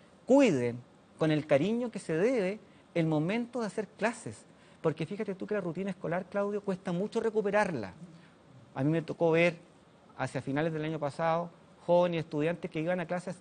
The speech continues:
ya era fines de enero y todavía no andaban con uniforme. Y se planteaban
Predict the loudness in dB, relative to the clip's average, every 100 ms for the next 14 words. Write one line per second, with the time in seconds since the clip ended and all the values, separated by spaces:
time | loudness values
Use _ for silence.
0 | -6 0 0 0 -2 -2 -4 -6 -4 -6
1 | -2 0 0 -2 -2 -4 -4 -4 -6 -2
2 | -2 -2 -8 -14 -20 -20 -20 -20 -20 -8
3 | -2 -2 -2 -2 -2 0 0 0